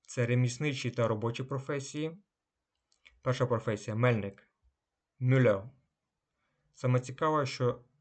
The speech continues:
це прізвище є найпоширеніше в Німеччині.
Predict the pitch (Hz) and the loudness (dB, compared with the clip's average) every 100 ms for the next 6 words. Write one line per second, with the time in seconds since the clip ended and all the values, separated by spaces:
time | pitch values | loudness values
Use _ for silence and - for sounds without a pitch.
0 | _ _ - - 135 131 139 147 156 - | _ _ -20 0 0 2 -4 -4 -6 -6
1 | 139 117 - _ _ _ _ _ _ _ | -2 -4 -4 _ _ _ _ _ _ _
2 | _ _ _ - 120 131 123 135 139 131 | _ _ _ -8 2 4 6 4 4 0
3 | - 120 - 143 139 131 - 113 107 - | -6 -6 -4 -4 -4 -2 0 -2 -4 -6
4 | 113 110 104 - 101 - | -4 -4 -6 -10 -12 -14